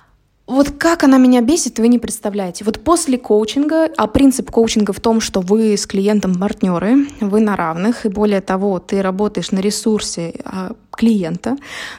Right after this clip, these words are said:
на том, с чем он пришёл и какой он. Ты точно ничего за него не додумываешь. Ты подходишь абсолютно open-minded,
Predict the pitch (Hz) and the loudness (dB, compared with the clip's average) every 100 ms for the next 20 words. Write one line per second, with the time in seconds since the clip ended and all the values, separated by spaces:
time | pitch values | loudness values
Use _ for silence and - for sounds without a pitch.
0 | - 214 233 262 254 - 196 - 233 226 | -4 0 2 2 2 -2 -2 2 2 2
1 | 196 - 175 220 202 185 185 156 170 220 | -4 -6 -4 -2 -4 -4 -4 -2 -2 -4
2 | - - - - - 226 277 269 - 226 | -6 -12 -14 -12 -2 2 4 4 4 2
3 | 226 240 220 226 202 190 190 196 208 202 | 2 2 2 2 2 0 0 0 0 -2
4 | 165 160 165 202 240 - - _ _ - | -4 -6 -6 -4 -4 -6 -18 _ _ -10
5 | 214 214 214 - 269 233 208 - 226 233 | -8 -2 -2 2 2 2 -2 -4 2 2
6 | 254 214 - 254 262 202 165 156 175 233 | 2 0 0 0 2 0 0 -4 -4 -6
7 | 285 | -8